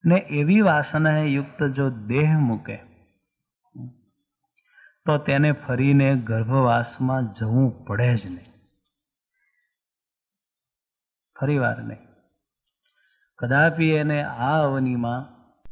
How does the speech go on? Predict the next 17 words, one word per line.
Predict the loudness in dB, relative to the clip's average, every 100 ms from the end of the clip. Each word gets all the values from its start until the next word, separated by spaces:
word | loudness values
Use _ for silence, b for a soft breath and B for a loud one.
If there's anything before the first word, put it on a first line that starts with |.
| -4
કોઈ | 4 8 8
પણ | 4 0
યોનિમાં | 2 2 0 -2 -2 -4 -6 -10 -14 -16 -16 -14 -14 -14 -14 -14 -10 -4
જન્મ | 0 2 2
લેવાનો | 0 -4 -4 -6
રહે | -6 -6 -6
નહીં, | -8 -10 -14 -12 -12 -12 -14 -14 -14 -14 -14 -14 -16 -16 -16 -16 -16 -16 -16 -16 -16 -16 -4
પૂરું | 0 2
થઈ | 0 -8
જાય. | -14 -18 -20 _ _ _ b b b b b b
કે | 0
પામી | 2 4 6 8
જાય, | 6 4
પામવાનું | 2 4 6 6 4 2 -2
છે | -8
તે | -16 -18 -20 _ _ _ _ _ _ _ _ -2
પરમપદ, | 2 4 2 0